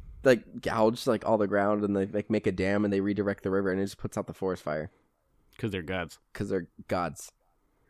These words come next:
Speaker 2: God
Speaker 1: And
Speaker 2: elephants.
Speaker 1: that's, and then, like, I guess Mowgli becomes the pack leader of the wolves.
Speaker 2: Uh,
Speaker 1: 'Cause he's, like,
Speaker 2: well, he was
Speaker 1: training
Speaker 2: doing the same thing that, uh,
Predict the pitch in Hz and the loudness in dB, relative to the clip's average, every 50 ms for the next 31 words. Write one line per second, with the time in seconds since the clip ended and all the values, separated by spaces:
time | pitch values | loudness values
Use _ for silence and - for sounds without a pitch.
0 | _ _ _ _ _ _ - - 98 95 92 92 - - - - 151 151 147 - | _ _ _ _ _ _ -6 -4 -2 0 2 2 2 0 2 0 0 0 0 -2
1 | - - 147 160 185 190 190 196 170 139 - - _ _ _ _ _ _ _ _ | -4 0 4 4 6 6 6 4 2 0 -2 -6 _ _ _ _ _ _ _ _
2 | _ - _ _ _ _ - - - - 151 151 - - - - - 127 123 120 | _ -20 _ _ _ _ -12 -6 0 2 2 2 2 -2 -8 -10 -4 0 4 4
3 | 117 120 131 139 131 131 - - 131 123 - 120 - - 120 101 - - 139 135 | 4 4 4 4 2 2 2 0 0 0 0 -4 -6 -4 -4 -4 -4 -2 -2 -2
4 | 139 156 165 - _ _ _ _ _ _ _ _ _ _ _ _ _ _ _ _ | -2 -2 -4 -6 _ _ _ _ _ _ _ _ _ _ _ _ _ _ _ _
5 | _ _ _ _ - 117 107 113 107 110 117 127 151 - - - - - _ _ | _ _ _ _ -4 -2 -2 -2 0 0 2 0 0 -2 -8 -18 -18 -20 _ _
6 | _ _ _ _ _ - - - - _ _ _ _ _ _ _ _ _ _ _ | _ _ _ _ _ -20 -20 -20 -20 _ _ _ _ _ _ _ _ _ _ _
7 | _ _ - 143 139 123 120 117 113 117 117 117 113 110 110 113 113 117 - _ | _ _ -8 -4 -2 0 0 0 2 0 0 0 -2 -4 -4 -4 -6 -8 -8 _
8 | _ _ _ _ _ _ - - 135 151 170 180 180 131 123 143 156 160 151 151 | _ _ _ _ _ _ -4 0 0 2 2 2 2 2 2 2 2 4 4 4
9 | 160 165 156 143 131 - - 139 135 135 - 139 135 131 123 117 110 104 98 98 | 4 6 6 4 2 2 2 2 2 2 2 2 2 2 2 2 0 0 -2 -2
10 | 95 92 90 87 87 87 | -2 -2 -2 -4 -6 -8